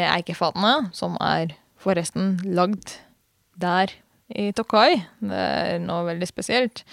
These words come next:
De blir ikke fullt opp helt, bare sånn halvveis, så det er veldig stort overflate som kommer i kontakt med oksygen.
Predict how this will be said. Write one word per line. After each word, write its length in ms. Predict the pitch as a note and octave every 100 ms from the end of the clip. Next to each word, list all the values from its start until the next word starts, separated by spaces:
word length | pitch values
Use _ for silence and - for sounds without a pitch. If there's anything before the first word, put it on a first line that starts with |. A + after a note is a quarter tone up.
| - - - -
De 140 | F#3+
blir 140 | G3+ G3
ikke 140 | G#3 -
fullt 300 | - G3+ F#3+ G#3+
opp 80 | -
helt, 320 | B3+ B3+ - -
bare 160 | - G3
sånn 140 | A3
halvveis, 540 | - F#3 F#3 A3+ B3+ - -
så 100 | -
det 140 | G#3 G#3
er 80 | G3
veldig 360 | F#3+ F#3 F#3+ G3+
stort 340 | - F3+ G3+
overflate 680 | F#3+ E3 F3 - G3 - B3
som 160 | - G3
kommer 300 | E3+ F3+ F3
i 60 | F3
kontakt 320 | F#3+ F3+ -
med 300 | F#3+ F#3 F3+
oksygen. 460 | F3+ - F3 F3+